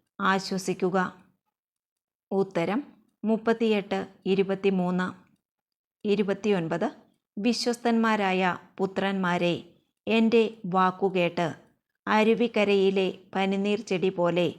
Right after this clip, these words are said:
മൊട്ടിടുവിൻ. ഉത്തരം മുപ്പത്തിയൊൻപത് പതിമൂന്ന്.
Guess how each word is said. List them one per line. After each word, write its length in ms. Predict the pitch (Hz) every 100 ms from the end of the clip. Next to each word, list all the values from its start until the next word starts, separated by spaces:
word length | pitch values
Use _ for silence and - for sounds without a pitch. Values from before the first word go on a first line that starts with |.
| - _ _ 180
മൊട്ടിടുവിൻ. 920 | 196 196 - 190 180 175 180 - - _ _ _ _ _ _ _ _ _ _
ഉത്തരം 480 | 185 185 170 165 269 - _ _ _
മുപ്പത്തിയൊൻപത് 920 | 214 220 226 226 233 214 196 190 190 - -
പതിമൂന്ന്. 760 | 185 175 185 180 175 180 180 -